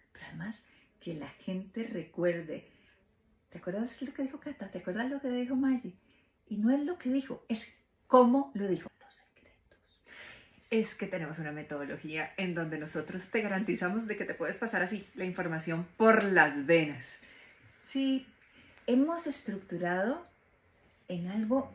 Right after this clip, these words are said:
Speaker 1: muy comprimido, pero que es un ejercicio de reprogramación, una serie de herramientas con contenido que hacen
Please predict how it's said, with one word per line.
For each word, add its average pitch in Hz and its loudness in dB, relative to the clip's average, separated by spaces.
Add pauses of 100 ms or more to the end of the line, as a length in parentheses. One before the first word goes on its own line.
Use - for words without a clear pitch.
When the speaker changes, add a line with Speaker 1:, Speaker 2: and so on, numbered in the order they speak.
(160)
Speaker 1:
muy 180 2
comprimido, 247 0 (100)
pero 170 -8
que 190 -8
es 196 -8
un 175 -6
ejercicio 180 -6
de 180 -6
reprogramación, 240 -6 (880)
una 269 2
serie 262 0
de 202 0
herramientas 202 0 (160)
con 208 2
contenido 214 0 (400)
que 202 -4
hacen 302 -4